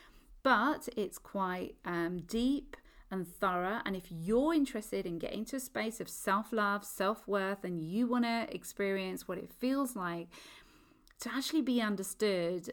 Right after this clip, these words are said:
and, um, heal and move forward and free yourself in every single way that you can, so that you can really get to be your best version of yourself, then please do download the free masterclass in the resources section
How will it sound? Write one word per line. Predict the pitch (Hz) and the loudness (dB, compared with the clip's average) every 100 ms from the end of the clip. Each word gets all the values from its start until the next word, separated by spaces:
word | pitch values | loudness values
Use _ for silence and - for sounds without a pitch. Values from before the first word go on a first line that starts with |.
| - | -4
and, | 359 349 180 185 190 - - | 0 2 0 -2 -6 -8 -8
um, | 190 180 185 190 | -6 -4 -4 -8
heal | 190 - 254 254 185 170 165 160 - - | -10 -2 2 4 4 0 -4 -10 -20 -14
and | 196 196 | -2 2
move | 202 196 | 2 0
forward | - - 240 240 196 175 165 | -4 0 4 6 6 2 -2
and | 180 175 | -4 -6
free | - - 285 285 285 | -12 -6 0 6 8
yourself | 262 220 190 - 165 165 165 - - | 8 6 2 0 0 0 -2 -8 -8
in | 190 - | -8 0
every | - 233 226 | 0 2 0
single | - 190 185 | -4 -6 -4
way | 180 175 175 175 - - - | -6 -6 -8 -10 -14 -16 -6
that | 202 | -2
you | 202 | -2
can, | - - 196 185 | -4 -4 -2 -2
so | 175 214 | -4 -2
that | 202 | -2
you | 214 254 | -2 0
can | 294 254 | 4 6
really | 294 349 330 | 6 6 4
get | 247 269 311 285 - | 2 2 2 2 -4
to | 214 | -8
be | 208 254 254 | 0 2 4
your | 220 202 190 185 180 - - - _ _ | 4 2 2 0 -4 -14 -20 -20 _ _
best | 269 240 - | -2 -2 -6
version | 214 226 214 214 214 | 2 6 6 4 0
of | 190 175 | -2 -4
yourself, | 170 180 185 180 - - _ _ _ _ _ _ - | -6 -4 -4 -6 -10 -20 _ _ _ _ _ _ -6
then | 233 233 | 2 2
please | 233 285 285 269 | 4 4 2 2
do | 226 185 175 170 | 2 2 0 -4
download | 165 220 233 269 247 202 180 175 - | 0 2 6 6 6 4 0 -4 -8
the | 165 | -10
free | - 247 254 247 | -4 2 4 4
masterclass | 226 208 208 - 196 175 190 254 254 | 4 0 -4 -6 -2 -2 0 -2 -4
in | - 196 | -4 -4
the | 180 | -4
resources | 180 196 202 196 185 | -4 -2 -2 -4 -6
section | - - - 180 175 226 | -8 -8 -6 -4 -2 -4